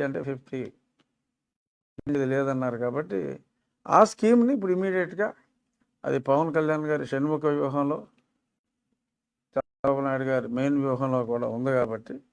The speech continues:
స్కీమ్ అప్రూవ్ అయిపోయిన స్కీమ్ కాబ-, స్కీమ్ కాబట్టి, డెఫినెట్‌గా ఆ స్కీమ్ కూడా మన ప్రాంతంలో వాళ్ళందరికీ కూడా విపరీతంగా అది అట్రాక్ట్ అయింది. ఇక్కడ స్వీప్,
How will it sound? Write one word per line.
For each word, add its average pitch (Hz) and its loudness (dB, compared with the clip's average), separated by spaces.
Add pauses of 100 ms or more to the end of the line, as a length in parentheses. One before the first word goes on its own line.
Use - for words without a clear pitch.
(540)
స్కీమ్ 208 4
అప్రూవ్ 190 6
అయిపోయిన 151 2
స్కీమ్ 139 0
కాబ-, 120 -4 (420)
స్కీమ్ 151 0
కాబట్టి, 120 -2 (840)
డెఫినెట్‌గా 160 2 (760)
ఆ 147 2
స్కీమ్ 170 -2
కూడా 160 0 (580)
మన 165 8
ప్రాంతంలో 180 6
వాళ్ళందరికీ 151 2
కూడా 135 -2 (840)
విపరీతంగా 143 2 (560)
అది 135 0 (600)
అట్రాక్ట్ 147 0
అయింది. 135 -2
ఇక్కడ 131 -8
స్వీప్, 185 0